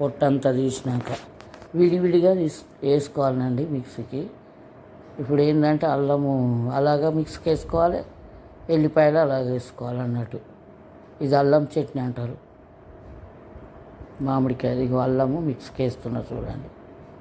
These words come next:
ఎంత బాగుంటుందండి. ఎండాకాలం సీజన్లో ఈ మామిడికాయలు వచ్చుడు, చట్నీ పెట్టడము,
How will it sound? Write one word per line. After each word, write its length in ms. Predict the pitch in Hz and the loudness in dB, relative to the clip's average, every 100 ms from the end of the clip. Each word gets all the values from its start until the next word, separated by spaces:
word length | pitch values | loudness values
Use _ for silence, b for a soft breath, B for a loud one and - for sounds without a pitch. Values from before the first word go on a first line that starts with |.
| - - - - - - 139 | -20 -20 -20 -20 -20 -8 -2
ఎంత 200 | 131 139 | 0 2
బాగుంటుందండి. 800 | 131 135 131 131 135 131 127 135 | 2 0 -2 -2 -2 -2 -2 -2
ఎండాకాలం 600 | 156 131 135 139 139 131 | 0 0 2 2 2 0
సీజన్లో 540 | 123 143 131 127 127 156 247 - B B B B B - | 0 -2 0 0 0 -2 -6 -14 B B B B B -2
ఈ 20 | |
మామిడికాయలు 720 | 143 139 139 143 139 135 135 135 | 0 2 4 2 4 2 2 0
వచ్చుడు, 480 | 131 143 131 131 | -2 -4 -2 -2
చట్నీ 460 | 127 151 131 147 139 | 0 -2 -2 -2 0
పెట్టడము, 720 | 135 127 135 127 127 127 135 | 0 0 -2 0 0 0 -2